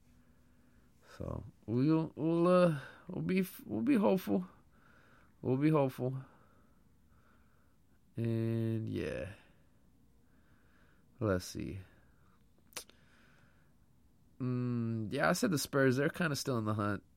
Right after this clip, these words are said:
They won a game yesterday when, without Greg Popovich, who left with a personal matter. Guess who was the assistant coach who got to step up and play head coach for the day?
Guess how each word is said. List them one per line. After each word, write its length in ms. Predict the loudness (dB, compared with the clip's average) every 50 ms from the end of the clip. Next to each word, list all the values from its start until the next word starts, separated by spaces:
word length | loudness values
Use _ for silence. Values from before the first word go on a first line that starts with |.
| _ -20 -20 -20 _ _ _ _ _ _
They 120 | -2 0 2
won 160 | 2 2 2
a 60 | 2
game 280 | 2 2 2 2 2 2
yesterday 640 | 2 2 0 0 0 0 0 2 0 0 -2 -4 -6 -10 -16 _
when, 340 | -10 -8 -6 -6 -6 -8 -10 -12 _ _ _ _ _ _ _ -20 -20 -20 -20 _ -6
without 520 | -2 -2 -2 0 2 4 6 6 6 4
Greg 240 | 2 0 -2 0 0
Popovich, 800 | 0 2 2 2 0 -4 -8 -8 -8 -6 -8 -8 -10 -12 -16 -16 -18 -20 -20 -20 -20 -20 -20 -20 -20 -20 -20 -20 _
who 140 | -8 -4 0
left 260 | 2 2 2 0 0
with 120 | -6 -12 -12
a 40 | -6
personal 420 | 0 2 2 2 2 0 -2 -2
matter. 380 | 0 2 2 2 2 0 -2 -6 -10 _ _ _ _ _ _ _ _ _ _ _ _ _ _ _ _ _ _ _ _ _ _ _ _ _ _ _ _ -18 -14 -12 -4
Guess 400 | 2 4 6 6 6 6 4 4
who 120 | 4 4
was 240 | 6 6 6 6 4
the 120 | 4 2
assistant 440 | 2 2 2 2 0 0 0 -2 -2
coach 280 | 2 2 4 4 4 2
who 80 | 2
got 180 | 2 4 2 2
to 100 | 2 -2
step 460 | -4 -4 -4 -2 0 0 0 0 0
up 300 | 2 2 2 0 -2 -4 -8 -12 -12 -12 -12 -10 -8
and 480 | -6 -4 -4 -4 -4 -6 -8 -10 -12 -14 _ _ _ _ _ _ _ _
play 240 | -4 0 0 2 2
head 180 | 2 0 -2 -2
coach 260 | -2 -4 -4 -4 -4
for 100 | -8 -8
the 100 | -8 -6
day? 320 | -6 -6 -6 -8 -8 -10